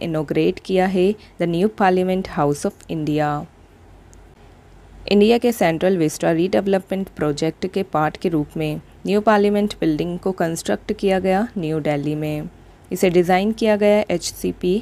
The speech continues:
डिज़ाइंस के द्वारा और कंस्ट्रक्ट किया गया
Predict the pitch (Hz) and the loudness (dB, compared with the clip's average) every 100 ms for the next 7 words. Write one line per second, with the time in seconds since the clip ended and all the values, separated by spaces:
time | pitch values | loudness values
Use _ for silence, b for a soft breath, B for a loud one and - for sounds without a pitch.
0 | - 190 156 165 160 180 - 202 202 185 | 0 -2 0 -2 -4 -6 -4 -2 0 2
1 | 185 226 - 202 185 180 - 202 208 226 | 2 0 -2 -2 -2 -4 -4 -4 -4 -4
2 | 220 202 190 196 | 0 0 2 0